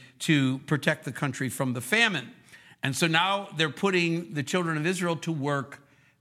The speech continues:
building these, these supply cities. But notice in verse twelve, "But the more they afflicted them," that is to say, the more the Egyptians afflicted God's people,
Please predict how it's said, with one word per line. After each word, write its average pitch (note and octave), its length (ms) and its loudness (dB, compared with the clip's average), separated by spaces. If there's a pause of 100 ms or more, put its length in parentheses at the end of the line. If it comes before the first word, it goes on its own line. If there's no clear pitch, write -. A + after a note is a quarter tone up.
building E3+ 420 4
these, D3 440 2
these C3 460 0
supply F3+ 440 2
cities. C3+ 680 -8 (920)
But G3+ 160 0 (340)
notice A#3 540 0
in A#3 100 0
verse G3+ 320 2
twelve, F#3 560 -4 (1040)
"But G3+ 160 2
the A3+ 100 4
more C4 460 2
they D4+ 180 4
afflicted C4 800 0
them," C3+ 220 -2
that E3 120 2
is F#3 140 -4
to G3 120 -4
say, F#3+ 180 0
the F3 100 0
more A3+ 220 -2
the D4+ 140 -6
Egyptians G3+ 640 -6
afflicted E3+ 720 -4 (400)
God's F#3 340 2
people, G3+ 760 -2